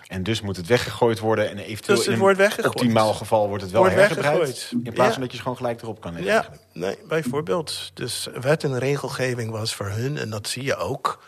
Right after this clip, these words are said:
Speaker 2: En dat, ja, ik kan me voorstellen als bedrijfseigenaar, we ga je, eh,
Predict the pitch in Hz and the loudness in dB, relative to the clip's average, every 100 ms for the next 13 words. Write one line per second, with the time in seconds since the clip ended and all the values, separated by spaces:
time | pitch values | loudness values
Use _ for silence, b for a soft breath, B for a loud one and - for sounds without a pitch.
0 | B B B B B _ 587 - 175 - | B B B B B _ -8 -6 -4 0
1 | 175 - - 226 - 113 - 104 95 95 | 0 -2 -18 -4 -2 0 -2 -6 -6 -4
2 | 151 - 196 185 110 107 101 - 113 107 | -4 -2 -2 0 0 -2 -6 -10 -8 -2
3 | 139 160 82 87 85 80 110 110 110 117 | -2 0 -4 -4 -8 -8 -8 -8 -6 -4
4 | 110 104 107 107 104 104 | -4 -4 -4 -6 -6 -6